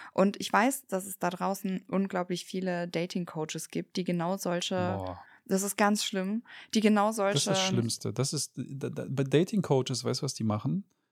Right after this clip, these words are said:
Speaker 2: Die geben jedem ihrer Teilnehmer, also wenn sie jetzt nicht sowas machen, wie wür-, also so eine Arbeit machen würden wie ich zum Beispiel.
Speaker 1: Mhm.
Speaker 2: Also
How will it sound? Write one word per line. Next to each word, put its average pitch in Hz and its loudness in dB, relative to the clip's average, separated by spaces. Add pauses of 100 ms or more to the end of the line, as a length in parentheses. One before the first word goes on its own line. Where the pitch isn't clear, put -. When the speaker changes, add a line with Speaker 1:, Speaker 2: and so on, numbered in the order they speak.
(160)
Speaker 2:
Die 135 -2
geben 135 4
jedem 151 2
ihrer 127 0
Teilnehmer, 113 2
also 110 0
wenn 123 6
sie 127 0
jetzt 123 -2
nicht 156 -2 (540)
sowas 117 2
machen, 131 4
wie 120 2
wür-, 127 -2
also 113 0
so 110 0
eine 110 2
Arbeit 117 2
machen 113 0
würden 110 0
wie 107 -4
ich - -4
zum - -4
Beispiel. 107 -8
Speaker 1:
Mhm. 208 2
Speaker 2:
Also 117 4